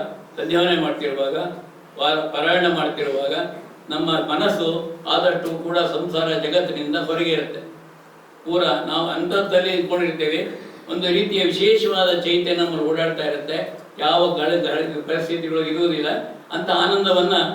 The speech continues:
ಬಹುಶಃ ಒಂದು ಹತ್ತು ನಿಮಿಷ, ಇಪ್ಪತ್ತು ನಿಮಿಷ ಅನುಭವಿಸ್ಬೋದು, ಕೆಲವರು ಅರ್ಧ ಗಂಟೆ ತನಕ ಹೋಗಿರ್ಬೋದು. ಈ ಕಾಲ ಅಭ್ಯಾಸ ನೀವು ಮಾಡಿರ್ಬೋದು. ನಾವು ಪ್ರಯತ್ನ ಪಡ್ಬೇಕು, ಎಷ್ಟೇ ಆದ್ರೂ ಸಾಧ್ಯ ಇಲ್ಲ. ನಾನು ಒಂದ್ ಕಾಲದಲ್ಲಿ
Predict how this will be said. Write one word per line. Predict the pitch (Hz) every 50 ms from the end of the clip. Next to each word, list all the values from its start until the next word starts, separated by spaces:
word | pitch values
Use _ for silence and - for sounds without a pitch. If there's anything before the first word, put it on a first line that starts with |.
| - - - - -
ಬಹುಶಃ | 170 170 160 160 170 175 170 170 - - - - - - - - -
ಒಂದು | - 165 175 175 -
ಹತ್ತು | 208 214 214 - 196
ನಿಮಿಷ, | 196 190 180 180
ಇಪ್ಪತ್ತು | 185 185 180 175 180 - 185 185 180
ನಿಮಿಷ | 175 175 170 170
ಅನುಭವಿಸ್ಬೋದು, | 170 165 165 156 160 165 160 - 160 160 156 160 160 170 175 - - - - -
ಕೆಲವರು | 160 160 160 165 170 160
ಅರ್ಧ | 151 147 160 156 -
ಗಂಟೆ | 180 185 185 185 185
ತನಕ | 185 180 170 180
ಹೋಗಿರ್ಬೋದು. | 180 156 156 160 156 160 160 156 151 151 151 151 175 175 - - - - -
ಈ | 160 151
ಕಾಲ | 160 160 160
ಅಭ್ಯಾಸ | 160 160 156 156 156 156 160
ನೀವು | 160 165 160 160 160
ಮಾಡಿರ್ಬೋದು. | 160 151 151 156 156 156 151 147 143 143 139 - - - - - - - -
ನಾವು | - 151 156
ಪ್ರಯತ್ನ | 151 160 165 170 165 160 165 160
ಪಡ್ಬೇಕು, | 156 160 156 151 151 151 156
ಎಷ್ಟೇ | 151 147 - 160
ಆದ್ರೂ | 156 156 151 156 151
ಸಾಧ್ಯ | 147 147 147 143 147 147
ಇಲ್ಲ. | 143 143 139 139 - - - - - - -
ನಾನು | 147 175 185 185 180
ಒಂದ್ | 180 175 175
ಕಾಲದಲ್ಲಿ | 170 170 165 170 170 170 170 160